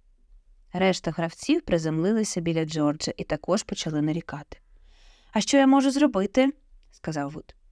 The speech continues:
«Залишається тільки одне, треба зіграти так,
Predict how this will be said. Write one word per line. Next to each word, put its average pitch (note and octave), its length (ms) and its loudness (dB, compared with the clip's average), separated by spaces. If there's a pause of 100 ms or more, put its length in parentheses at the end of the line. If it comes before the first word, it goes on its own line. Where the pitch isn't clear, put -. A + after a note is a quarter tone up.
(200)
«Залишається G3+ 580 0
тільки A3 340 0
одне, B3+ 280 2
треба D4 300 -2
зіграти E3+ 460 -4 (100)
так, - 380 0